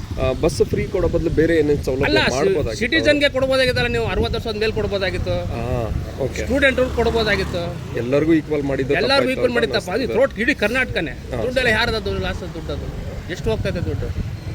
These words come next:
Speaker 1: ಹೌದು.
Speaker 2: ಹೌದಲ್ವಾ?
Speaker 1: ಒಂದೊಂದು ಟ್ರಾವೆಲ್ ಅಲ್ಲೇ ಹೊರ್ಟೋಗುತ್ತೆ, ಕರೆಕ್ಟ್.
Speaker 2: ಇವ್ರು
Speaker 1: ಇಲ್ಲಿಂದ
Speaker 2: ಎಲ್ಲೋ
Speaker 1: ಅಲ್ಲಿಗೆ
Speaker 2: ದುಡ್ಡು
Speaker 1: ಹೋಗ್ಬೇಕಾದ್ರೆ
Speaker 2: ತಂದು ಇನ್ನೆಲ್ಲೋ
Speaker 1: ರೂಪಾಯಿ
Speaker 2: ತುಂಬೋದಿಗೆ ಇವ್ರೇ ಆಗ್ಬೇಕಾ? ಯಾಕೆ ಬೇಕಿತ್ತು ಇವೆಲ್ಲ ಇವ್ರಿಗೆ ಅಂತ ನಮ್ಮ ಪ್ರಶ್ನೆ. ಇವರ
Speaker 1: ಹೌದು, ಹೌದು.
Speaker 2: ಇವರೆಲ್ಲ ಯಾಕೆ ಬೇಕಾಗಿತ್ತು ಇವ್ರಿಗೆ?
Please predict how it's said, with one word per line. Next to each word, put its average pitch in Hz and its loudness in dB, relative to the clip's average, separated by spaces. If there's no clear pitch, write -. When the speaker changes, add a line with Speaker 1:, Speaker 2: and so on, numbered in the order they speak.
Speaker 1:
ಹೌದು. 104 0
Speaker 2:
ಹೌದಲ್ವಾ? 233 2
Speaker 1:
ಒಂದೊಂದು 131 2
ಟ್ರಾವೆಲ್ 139 -2
ಅಲ್ಲೇ 135 2
ಹೊರ್ಟೋಗುತ್ತೆ, 110 -2
ಕರೆಕ್ಟ್. 101 -6
Speaker 2:
ಇವ್ರು - -6
Speaker 1:
ಇಲ್ಲಿಂದ - 2
Speaker 2:
ಎಲ್ಲೋ - 6
Speaker 1:
ಅಲ್ಲಿಗೆ 294 6
Speaker 2:
ದುಡ್ಡು 302 4
Speaker 1:
ಹೋಗ್ಬೇಕಾದ್ರೆ 285 2
Speaker 2:
ತಂದು 285 2
ಇನ್ನೆಲ್ಲೋ 277 2
Speaker 1:
ರೂಪಾಯಿ 269 0
Speaker 2:
ತುಂಬೋದಿಗೆ 262 0
ಇವ್ರೇ 247 0
ಆಗ್ಬೇಕಾ? 185 -2
ಯಾಕೆ 220 -2
ಬೇಕಿತ್ತು 233 -2
ಇವೆಲ್ಲ 196 -2
ಇವ್ರಿಗೆ 175 -4
ಅಂತ 165 -8
ನಮ್ಮ 170 -4
ಪ್ರಶ್ನೆ. 226 0
ಇವರ 175 -2
Speaker 1:
ಹೌದು, 131 0
ಹೌದು. 123 2
Speaker 2:
ಇವರೆಲ್ಲ 294 0
ಯಾಕೆ 220 2
ಬೇಕಾಗಿತ್ತು 202 -4
ಇವ್ರಿಗೆ? 139 -6